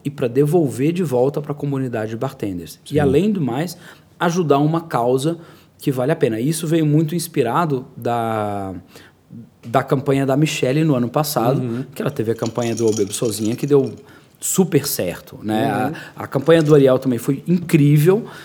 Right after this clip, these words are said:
Speaker 1: É,
Speaker 2: É.
Speaker 1: e a gente falou muito de café, a campanha do Tom também, do Oito Maneiras, que falou muito sobre, é, é, olhar a vida por outros lados, também foi muito legal.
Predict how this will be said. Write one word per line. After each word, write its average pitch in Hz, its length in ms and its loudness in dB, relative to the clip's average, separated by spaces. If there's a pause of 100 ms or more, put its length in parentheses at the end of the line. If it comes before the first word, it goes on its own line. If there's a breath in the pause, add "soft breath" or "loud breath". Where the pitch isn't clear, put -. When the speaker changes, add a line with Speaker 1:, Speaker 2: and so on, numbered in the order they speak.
(220 loud breath)
Speaker 1:
É, 104 540 0
Speaker 2:
É. 104 40 -4
Speaker 1:
e 123 180 4
a 123 40 4
gente 139 220 0
falou 127 380 4
muito 135 360 4
de 117 120 -4
café, 117 380 -4
a 139 40 -2
campanha 127 380 -4
do 123 120 -6
Tom 135 260 0
também, 120 280 -2
do 117 120 -2
Oito 123 220 -2
Maneiras, 110 380 -2
que - 60 -18
falou 123 200 -4
muito 117 240 -4
sobre, 113 360 -4 (440 loud breath)
é, 104 320 -6
é, 104 180 -4
olhar 123 280 2
a 139 40 2
vida 120 240 -2
por 123 200 -4
outros 127 360 -2
lados, 101 440 -6
também 123 300 0
foi 143 180 -2
muito 120 240 -2
legal. 117 440 -2